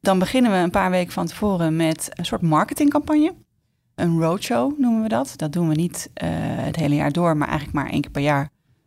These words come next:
Dat wij op pad gaan bij investeerders langs, binnen- en buitenland, om het verhaal te vertellen van de Nederlandse staat. Over overheidsfinanciën, over politieke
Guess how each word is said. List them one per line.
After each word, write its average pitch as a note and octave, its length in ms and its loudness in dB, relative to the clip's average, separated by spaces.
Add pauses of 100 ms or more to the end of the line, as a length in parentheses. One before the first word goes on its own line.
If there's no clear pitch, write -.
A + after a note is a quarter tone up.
Dat E3 280 0
wij D#3+ 420 0
op - 180 -6
pad F#3+ 200 -2
gaan D#3+ 420 0
bij D#3+ 180 0
investeerders D#3+ 480 -2
langs, D3 480 -2 (360)
binnen- F#3 260 4
en E3 80 0
buitenland, D#3+ 560 2
om E3 120 0
het D#3+ 120 0
verhaal E3+ 280 -2
te - 80 -12
vertellen - 300 -4
van E3 140 -2
de E3+ 60 0
Nederlandse D#3 380 -2
staat. - 380 -2 (520)
Over E3 420 -2
overheidsfinanciën, F3 1160 2
over D#3 600 0 (200)
politieke D#3+ 760 0